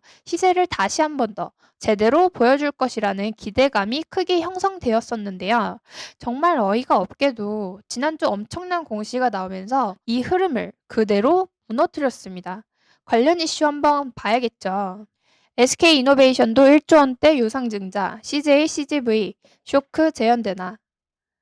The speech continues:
일 조 원 넘는 대규모 유상증자를 결정한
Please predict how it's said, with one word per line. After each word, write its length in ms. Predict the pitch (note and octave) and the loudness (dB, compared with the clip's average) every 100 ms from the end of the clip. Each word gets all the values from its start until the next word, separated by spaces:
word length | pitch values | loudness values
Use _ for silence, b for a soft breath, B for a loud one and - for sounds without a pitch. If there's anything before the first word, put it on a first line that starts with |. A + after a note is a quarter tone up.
| _ _ _ - | _ _ _ -2
일 100 | D#4+ | 0
조 140 | F#4+ | 2
원 140 | F#4 | 2
넘는 380 | D4 A3+ A#3 C4+ | 2 2 0 -4
대규모 460 | C4 G#3 A#3+ C4+ B3+ | -2 -2 -2 -2 -2
유상증자를 720 | G#3 B3+ A#3+ A#3+ A3+ A#3 A#3 | -2 -4 -6 -6 -8 -4 -4
결정한 760 | G#3 G3 - G#3 A3 B3 F#3 | -2 -4 -2 -2 0 -2 -4